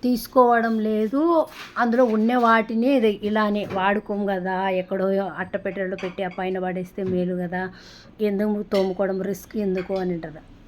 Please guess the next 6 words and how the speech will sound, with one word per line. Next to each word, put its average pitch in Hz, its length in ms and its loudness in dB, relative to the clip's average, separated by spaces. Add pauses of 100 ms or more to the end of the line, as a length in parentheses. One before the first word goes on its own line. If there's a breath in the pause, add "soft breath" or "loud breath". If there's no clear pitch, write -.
(120)
అది 202 160 0
ఎలా 190 200 -2
అవుతుందండి? 202 560 -2
మనం 202 340 -2
ఎలా 233 640 2
రోజు 220 600 0